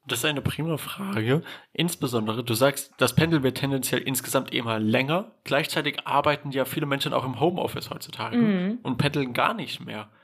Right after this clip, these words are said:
Speaker 1: Und ich glaube, als ich in Boston noch gelebt habe, ich fand irgendwie dieses Pendeln, ich bin auch immer so zehn Minuten oder so mit dem Fahrrad gefahren oder fünfzehn. Und das war irgendwie immer richtig cool, um irgendwie abzuschalten. Manchmal,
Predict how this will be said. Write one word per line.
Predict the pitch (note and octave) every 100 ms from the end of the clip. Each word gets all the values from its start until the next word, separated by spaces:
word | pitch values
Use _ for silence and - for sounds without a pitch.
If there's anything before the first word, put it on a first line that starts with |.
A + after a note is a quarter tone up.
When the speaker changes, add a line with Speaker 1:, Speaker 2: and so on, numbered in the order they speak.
| _ _
Speaker 1:
Und | - C3 -
ich | - -
glaube, | D3+ E3+ F#3+ F3 F#3
als | C3+ D#3+
ich | C#3+
in | C#3+
Boston | E3+ - C3
noch | B2+ B2
gelebt | B2 B2 E3+ -
habe, | B2 A#2+ C3+ D#3+
ich | -
fand | - F3
irgendwie | D3+ C#3
dieses | C3 A2+
Pendeln, | - E3+ F3+ C3+ D3
ich | B2
bin | - -
auch | C#3+
immer | D3
so | B2 A#2
zehn | - D3
Minuten | D3+ A#2+ A#2 A#2+
oder | A2+
so | G#2+
mit | A2 A2
dem | G#2
Fahrrad | C3+ C3 A#2
gefahren | - - B2+ C3 - - _
oder | A#2+
fünfzehn. | - C3+ - - C3 C3+ - - _ -
Und | A#2+
das | B2+
war | D3+
irgendwie | C#3+ C#3+
immer | C#3 A#2
richtig | D#3 - E3 - -
cool, | G3 D#3+
um | B2+
irgendwie | - B2 -
abzuschalten. | - - A2+ - - _ _ _
Manchmal, | C3 E3 G3 -